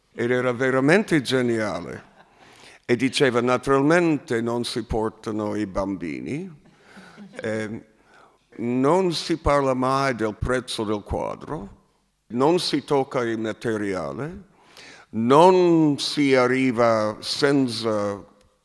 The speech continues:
scrivere un biglietto prima, perché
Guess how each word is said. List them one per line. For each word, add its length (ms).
scrivere 540
un 380
biglietto 600
prima, 640
perché 800